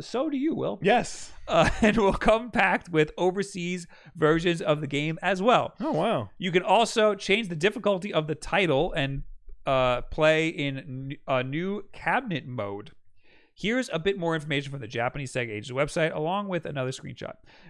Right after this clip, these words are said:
Speaker 1: This is an action game that depicts the battle between the modern-day ninja Joe Musashi and the crime syndicate Zeed that dominates the dark world.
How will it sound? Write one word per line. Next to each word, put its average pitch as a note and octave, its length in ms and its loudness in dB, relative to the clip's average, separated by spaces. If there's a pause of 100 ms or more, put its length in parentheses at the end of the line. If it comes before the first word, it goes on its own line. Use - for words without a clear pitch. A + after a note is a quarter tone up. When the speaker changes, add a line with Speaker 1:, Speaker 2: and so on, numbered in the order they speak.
Speaker 1:
This A#3 240 2
is F3+ 100 -2
an C#3+ 120 -2
action G#3 420 2
game F#3 240 4
that D#3+ 140 2
depicts F3+ 360 2
the C#3+ 100 -2
battle D#3 360 6
between F3 400 -2
the D3 80 -4
modern-day E3 560 2
ninja D3+ 440 -2
Joe D3 220 2
Musashi F3 720 0 (380)
and F3 240 2
the C3 60 -6
crime G3 440 4
syndicate F#3+ 640 -2
Zeed E3 720 -2 (1000)
that C#3+ 200 4
dominates F#3 480 4
the D3+ 80 -12
dark F#3 280 2
world. G#3 340 4